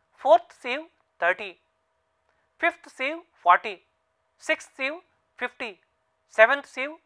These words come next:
seventy. Eighth sieve hundred. Ninth sieve one forty. Tenth sieve two hundred. Eleventh sieve two hundred and seventy. And the finally the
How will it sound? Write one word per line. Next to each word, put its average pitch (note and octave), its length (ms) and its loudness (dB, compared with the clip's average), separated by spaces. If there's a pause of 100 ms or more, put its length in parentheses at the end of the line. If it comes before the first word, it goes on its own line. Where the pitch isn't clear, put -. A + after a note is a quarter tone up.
(100)
seventy. G#3 520 -6 (580)
Eighth A3+ 340 -4
sieve B3 180 -10 (160)
hundred. G3 400 -2 (1040)
Ninth A#3 240 -2
sieve C4+ 220 -10 (180)
one F3 180 -2
forty. G#3+ 400 -2 (640)
Tenth B3+ 320 -2
sieve A#3 180 -6 (440)
two A3+ 120 -6
hundred. A#3 320 -2 (840)
Eleventh F3 380 -4
sieve A3+ 140 -10 (420)
two F3 80 -12
hundred F3+ 320 -4
and F3+ 160 -6
seventy. E3+ 540 -10 (420)
And C#3+ 220 -8
the D3 80 -14
finally F#3 520 -6 (360)
the C#3+ 80 -12